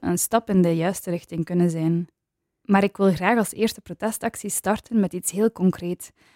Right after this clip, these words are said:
met een duidelijke eis die relatief simpel in te willigen is, zoals dat bier dat goedkoper moet.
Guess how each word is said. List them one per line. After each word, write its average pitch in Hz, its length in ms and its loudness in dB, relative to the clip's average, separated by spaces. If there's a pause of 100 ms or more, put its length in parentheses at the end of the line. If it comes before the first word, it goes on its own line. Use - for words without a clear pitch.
(180)
met 190 220 0
een 196 140 8
duidelijke 202 500 2
eis 226 340 0
die 180 440 -4
relatief 220 500 2
simpel 226 360 2
in 202 240 4
te 190 100 0
willigen 175 320 2
is, - 340 -6 (320)
zoals 202 320 2
dat 180 220 2
bier 220 200 6
dat 175 200 0
goedkoper 180 500 -2
moet. 175 300 0